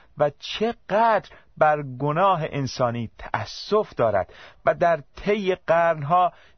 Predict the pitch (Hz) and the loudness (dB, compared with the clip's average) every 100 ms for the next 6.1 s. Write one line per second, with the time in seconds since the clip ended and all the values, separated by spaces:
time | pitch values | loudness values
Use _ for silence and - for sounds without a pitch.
0 | - - 208 180 143 151 185 190 185 170 | -14 -2 -2 -2 -2 0 2 2 0 -4
1 | 135 151 180 208 240 196 135 - - - | -6 -2 2 4 4 0 -6 -10 -8 0
2 | 139 - _ 139 - 156 147 127 - 135 | 0 0 _ -2 0 0 0 -4 -6 -6
3 | 123 131 131 127 196 190 131 131 113 120 | -2 -2 -2 -2 0 0 -2 0 0 0
4 | 139 123 95 113 - 143 131 101 - _ | -2 -4 0 -2 2 2 2 0 -6 _
5 | _ _ - 101 92 82 - 110 101 90 | _ _ -4 0 0 -4 -8 -6 -6 -8
6 | - | -12